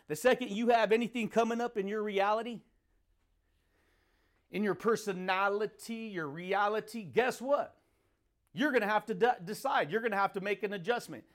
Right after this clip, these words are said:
'Cause the second you start deciding to change your own psychology, guess what's gonna happen? You're not gonna believe it.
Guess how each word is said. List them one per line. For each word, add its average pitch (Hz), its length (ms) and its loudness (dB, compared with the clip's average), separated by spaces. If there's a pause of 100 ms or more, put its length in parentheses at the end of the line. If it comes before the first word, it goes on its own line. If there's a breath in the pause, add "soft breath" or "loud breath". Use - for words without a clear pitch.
(160 soft breath)
'Cause 208 160 -2
the 175 80 -6
second 277 500 2
you 233 120 -2
start 220 440 0 (640 soft breath)
deciding 220 540 0
to 156 120 -12
change 220 400 -4
your 180 160 -2
own 196 160 -2
psychology, 190 640 0
guess 190 300 0
what's 190 160 -8
gonna 180 180 -8
happen? 156 340 -6
You're 139 120 -8
not 160 180 0
gonna 156 160 -6
believe 139 400 -10
it. - 80 -20